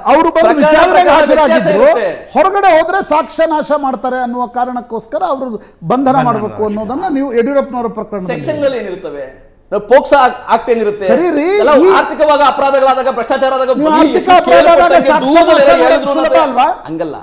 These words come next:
Speaker 2: ಸಿ, ಇದ್ರೊಳಗೆ ಅದಕ್ಕೆ ಯಾರನ್ನೂ arrest ಮಾಡಿಲ್ವಾ ಈ ತನಿಖೆಯಲ್ಲಿ? ಈ ಪ್ರಕರಣದಲ್ಲಿ
Speaker 1: ಹೌದ್ರಿ.
Speaker 2: ತನಿಖೆಗಳು ಆಗ್ತಾ ಇದೆ, ಅರೆಸ್ಟ್ಗಳು ಆಗಿದ್ದಾವೆ.
Speaker 1: ರಾಜಕಾರಣಿಗಳು
Speaker 2: ಆದರೆ
Speaker 1: ಹಿಂದೆ
Speaker 2: ನಾವು,
Speaker 1: ಇಷ್ಟು ಹಣ
Speaker 2: ನಾವು
Speaker 1: ವರ್ಗಾವಣೆ
Speaker 2: ನಮ್ಮ
Speaker 1: ಹಿಂಗಾಯ್ತು ನಟರಾಜ್
Speaker 2: ಬಿ ಜೆ ಪಿ
Speaker 1: ಗೌಡ್ರೆ.
Speaker 2: ಅವರು, ಬಿ ಜೆ ಪಿಯ ನೇರ
Speaker 3: ಆಯ್ತು, ಹಂಗಿದ್ರೆ
Speaker 2: ಅಭ್ಯರ್ಥಿಗಳ
Speaker 3: ಭವಾನಿ ರೇವಣ್ಣ ಅವ್ರ ಮೇಲಿನ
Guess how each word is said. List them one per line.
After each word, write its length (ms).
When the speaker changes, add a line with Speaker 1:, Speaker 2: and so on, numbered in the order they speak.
Speaker 2:
ಸಿ, 60
ಇದ್ರೊಳಗೆ 500
ಅದಕ್ಕೆ 240
ಯಾರನ್ನೂ 200
arrest 200
ಮಾಡಿಲ್ವಾ 240
ಈ 60
ತನಿಖೆಯಲ್ಲಿ? 480
ಈ 300
ಪ್ರಕರಣದಲ್ಲಿ 520
Speaker 1:
ಹೌದ್ರಿ. 180
Speaker 2:
ತನಿಖೆಗಳು 500
ಆಗ್ತಾ 280
ಇದೆ, 120
ಅರೆಸ್ಟ್ಗಳು 460
ಆಗಿದ್ದಾವೆ. 420
Speaker 1:
ರಾಜಕಾರಣಿಗಳು 520
Speaker 2:
ಆದರೆ 220
Speaker 1:
ಹಿಂದೆ 140
Speaker 2:
ನಾವು, 140
Speaker 1:
ಇಷ್ಟು 260
ಹಣ 200
Speaker 2:
ನಾವು 240
Speaker 1:
ವರ್ಗಾವಣೆ 340
Speaker 2:
ನಮ್ಮ 100
Speaker 1:
ಹಿಂಗಾಯ್ತು 380
ನಟರಾಜ್ 200
Speaker 2:
ಬಿ 200
ಜೆ 40
ಪಿ 60
Speaker 1:
ಗೌಡ್ರೆ. 280
Speaker 2:
ಅವರು, 260
ಬಿ 120
ಜೆ 140
ಪಿಯ 200
ನೇರ 260
Speaker 3:
ಆಯ್ತು, 200
ಹಂಗಿದ್ರೆ 240
Speaker 2:
ಅಭ್ಯರ್ಥಿಗಳ 140
Speaker 3:
ಭವಾನಿ 360
ರೇವಣ್ಣ 240
ಅವ್ರ 120
ಮೇಲಿನ 380